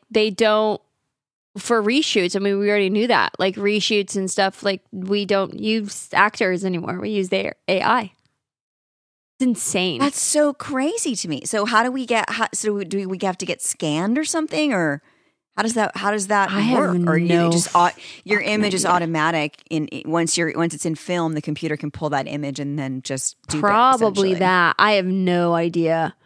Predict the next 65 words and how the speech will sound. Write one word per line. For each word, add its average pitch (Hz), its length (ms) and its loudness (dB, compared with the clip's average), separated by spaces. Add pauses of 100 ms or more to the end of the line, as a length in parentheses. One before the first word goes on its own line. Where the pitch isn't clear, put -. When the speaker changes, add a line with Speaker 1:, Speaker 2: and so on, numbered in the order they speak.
(340)
Speaker 1:
They 302 100 4
probably 381 280 4
had 214 260 6
to 226 60 4
have, 190 340 4
I - 40 4
mean, 202 240 0
obviously 196 440 4
they 175 160 2
ha-, - 180 -4 (340)
they 196 100 4
have 170 340 0
to 175 100 0
have 170 240 2
it 160 220 0 (100)
because 226 300 0
Amy 269 320 2
was 220 160 2
like, 196 260 4 (300)
Amy 240 160 4
was 262 100 2
like, 233 220 2
"I 208 140 6
have 277 140 2
to 247 100 2
redo 196 580 2
this, 190 200 -2 (140)
the 196 140 0
deal 208 340 0
memo 185 320 -2 (200)
that 196 120 4
I've 196 100 0
been 196 200 0
using 196 540 0 (260)
because 220 340 -2
there's 208 300 2
Speaker 2:
Oh, 196 40 6
Speaker 1:
all 190 200 4
Speaker 2:
right. 190 80 2
Speaker 1:
new 196 320 2
things 190 560 0
now." 127 260 0
Speaker 2:
New 175 300 -2
stuff, 156 500 -2
right? 139 340 -6
This 185 120 -6
was 233 80 -4
like 277 160 0
a - 20 -2
Speaker 1:
Do 294 60 6
you 381 80 6
think 415 260 2
they're 370 120 6
Speaker 2:
separate 311 100 2
Speaker 1:
gonna 302 120 2
use 302 160 2
an 277 100 4
A 277 200 4
I 277 220 6
for 277 200 0
your 269 300 2
thing 277 220 2
for 277 200 4
this? 285 400 2
<laughs> - 40 6